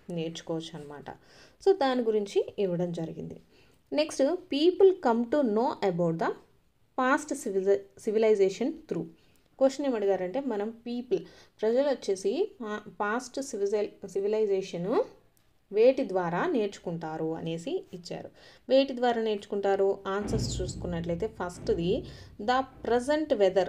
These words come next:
అంటే మనకు వెదర్, వాతావరణ పరిస్థితుల నుంచి మనము మన సాంప్రదాయాలను ఏమైనా నేర్చుకుంటామా? లేదు. నెక్స్ట్, the present culture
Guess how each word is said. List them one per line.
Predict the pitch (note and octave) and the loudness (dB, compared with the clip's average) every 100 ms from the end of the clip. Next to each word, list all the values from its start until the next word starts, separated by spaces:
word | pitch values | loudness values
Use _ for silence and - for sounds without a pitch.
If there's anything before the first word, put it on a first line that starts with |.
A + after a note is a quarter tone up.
| - G#3 | -2 -6
అంటే | A#3 B3+ | -4 -4
మనకు | G#3+ G3 F#3+ | -4 -4 0
వెదర్, | F#3+ G#3 G#3 | 2 2 2
వాతావరణ | F#3+ G3+ B3 B3 A#3+ | 2 0 0 -2 -2
పరిస్థితుల | G#3+ G#3 G#3+ G#3+ A3 | -2 -4 -4 -4 -2
నుంచి | G#3+ G3+ G3+ | -2 -4 -4
మనము | A3+ G3 G#3+ C4 A#4 - _ _ _ _ _ _ _ - | -4 -2 -2 0 -2 -4 _ _ _ _ _ _ _ -6
మన | A3+ A3 G3+ | -2 -2 -2
సాంప్రదాయాలను | G#3 G#3+ A3 A3 A3 A3 G3+ | -4 -4 -2 0 0 0 -2
ఏమైనా | G3 G#3 F#3+ | -4 -4 -4
నేర్చుకుంటామా? | F#3 F#3+ - F#3 F3 F3+ G#3 - - - | -4 -6 -10 -10 -10 -8 -6 -6 -10 -8
లేదు. | E3+ E3 E3 E3 D#3+ - - - _ | -4 -2 -2 -4 -6 -10 -20 -20 _
నెక్స్ట్, | A3+ A3 - F3 - _ - | -4 -2 -2 -4 -4 _ -2
the | G#3+ | -2
present | G#3 B3 A#3+ C#4 C#4 | 2 2 4 2 2
culture | A3+ G#3 G3 F#3+ | 2 2 2 -2